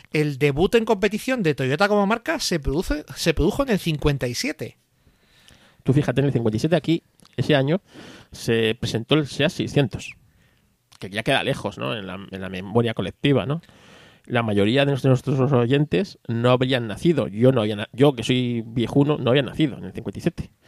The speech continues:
Speaker 2: O sea que ya queda atrás, ¿no? Y recordemos que en el cincuenta y siete hacía solo doce años que había terminado la Segunda Guerra Mundial, con lo que ello significó para Japón.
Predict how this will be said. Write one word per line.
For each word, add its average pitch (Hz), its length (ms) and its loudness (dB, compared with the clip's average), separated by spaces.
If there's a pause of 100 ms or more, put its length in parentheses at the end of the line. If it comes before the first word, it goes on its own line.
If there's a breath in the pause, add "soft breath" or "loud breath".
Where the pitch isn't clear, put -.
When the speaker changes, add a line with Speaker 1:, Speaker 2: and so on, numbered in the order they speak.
(360 soft breath)
Speaker 2:
O - 40 -18
sea 101 200 -4
que 104 640 -4 (240)
ya 113 240 -4
queda 139 220 0
atrás, - 440 -8
¿no? 151 140 -14 (100)
Y 104 480 -8 (260 loud breath)
recordemos 117 440 -2
que - 80 -4
en 135 60 2
el 131 60 0
cincuenta 123 340 -2
y 117 40 -4
siete 151 440 0 (340)
hacía 135 260 0
solo 131 220 4
doce 127 260 0
años 113 200 -2
que - 60 -2
había 113 120 -2
terminado 117 400 2
la 120 100 2
Segunda 117 460 0
Guerra 123 220 0
Mundial, 117 400 0 (260)
con - 160 0
lo 101 80 2
que 107 80 -8
ello 120 100 0
significó 127 520 0
para 123 160 -2
Japón. 113 420 0